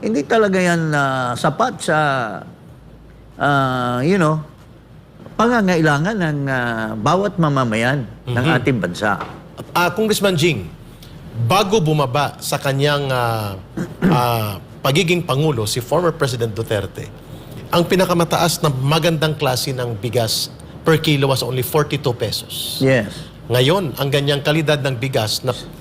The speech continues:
Speaker 2: pang
Speaker 1: Sixty, seventy.
Speaker 2: sixty-five to seventy,
Speaker 1: Mm.
Speaker 2: ang,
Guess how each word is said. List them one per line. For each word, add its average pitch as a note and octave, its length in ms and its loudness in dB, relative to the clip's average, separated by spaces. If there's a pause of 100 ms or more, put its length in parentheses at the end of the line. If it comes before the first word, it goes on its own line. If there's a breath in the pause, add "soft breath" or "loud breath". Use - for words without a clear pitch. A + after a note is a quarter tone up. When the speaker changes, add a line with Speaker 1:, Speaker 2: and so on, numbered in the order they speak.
(400)
Speaker 2:
pang E3 160 4
Speaker 1:
Sixty, G#3 360 4
seventy. D3+ 380 2
Speaker 2:
sixty-five F#3 640 0
to E3+ 120 0
seventy, C#3+ 720 0
Speaker 1:
Mm. D#3+ 340 2
Speaker 2:
ang, D3+ 240 0